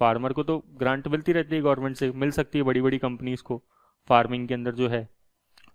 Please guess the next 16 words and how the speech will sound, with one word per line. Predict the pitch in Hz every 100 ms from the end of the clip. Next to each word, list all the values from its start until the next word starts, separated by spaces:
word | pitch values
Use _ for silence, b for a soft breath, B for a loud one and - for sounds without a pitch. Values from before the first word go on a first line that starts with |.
| _ _ _
तो | 196 -
इसलिए | 170 160 196 214
ये | 214
कवर, | 208 143 139 151 -
ये | 135 143
गवर्नमेंट | 139 131 151 143
ग्रांट | 127 123
का | 151
मुद्दा | 135 113 123
चल | 113 104
रहा | 104
है |
यहाँ | 101 98
पे, | 101 - _ - - -
ठीक | - 160
है। | 202